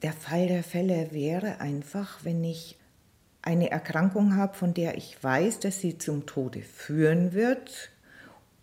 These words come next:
und zwar auf eine Art und Weise, die nicht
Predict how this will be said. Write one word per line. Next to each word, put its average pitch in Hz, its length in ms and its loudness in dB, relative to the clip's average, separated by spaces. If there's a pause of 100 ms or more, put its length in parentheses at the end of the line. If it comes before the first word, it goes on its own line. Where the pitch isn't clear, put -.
und 175 200 0
zwar 156 360 0
auf 160 180 -4
eine 156 300 -2
Art 147 240 -4
und 139 240 -8
Weise, 151 420 2
die 143 440 -6 (1700)
nicht - 480 2